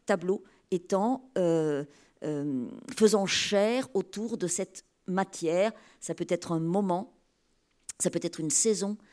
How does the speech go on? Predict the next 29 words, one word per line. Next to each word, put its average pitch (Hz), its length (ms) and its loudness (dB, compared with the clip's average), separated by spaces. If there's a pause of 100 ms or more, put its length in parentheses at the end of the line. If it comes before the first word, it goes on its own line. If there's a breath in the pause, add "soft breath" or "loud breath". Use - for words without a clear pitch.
(220 soft breath)
ça - 140 -2
peut 170 140 -4
être 170 180 -2
un 165 120 -2
corps, 202 640 0
ça 175 100 -4
peut 170 120 -8
être 160 200 -8
un 156 120 -6
geste, 151 520 0
et 170 60 -4
tout 175 120 -12
ça 165 220 -4
à 156 40 -4
la 143 100 -6
fois. - 300 -8 (600 soft breath)
Et 185 80 0
ça 175 160 0
se 147 680 -2 (680)
déroule, 185 720 2
mais 156 220 2
vous 151 180 -4
l'avez 147 420 2
en 143 140 0
effet 143 460 -2
souligné, 151 560 0
hein, 190 100 0
ça 165 160 0
se - 160 -4